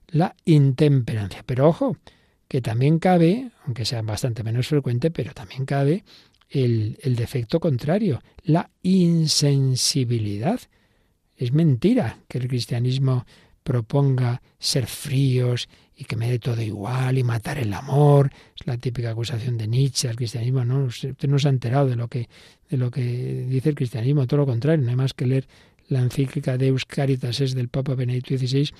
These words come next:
cuando habla del eros, del ágape, del verdadero amor, el amor, mm,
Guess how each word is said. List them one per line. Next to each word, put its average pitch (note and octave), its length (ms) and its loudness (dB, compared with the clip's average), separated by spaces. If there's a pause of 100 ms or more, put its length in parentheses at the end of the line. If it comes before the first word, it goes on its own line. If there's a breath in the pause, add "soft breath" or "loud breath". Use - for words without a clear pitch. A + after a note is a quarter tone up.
(300 loud breath)
cuando B2+ 380 -2
habla C#3 240 2
del A2 180 0
eros, D3+ 640 6
del B2+ 280 -4
ágape, C#3+ 640 2 (400 loud breath)
del B2+ 180 -2
verdadero B2 480 0
amor, E3 280 4
el A#2 300 -4
amor, C3+ 380 0
mm, D3 320 -8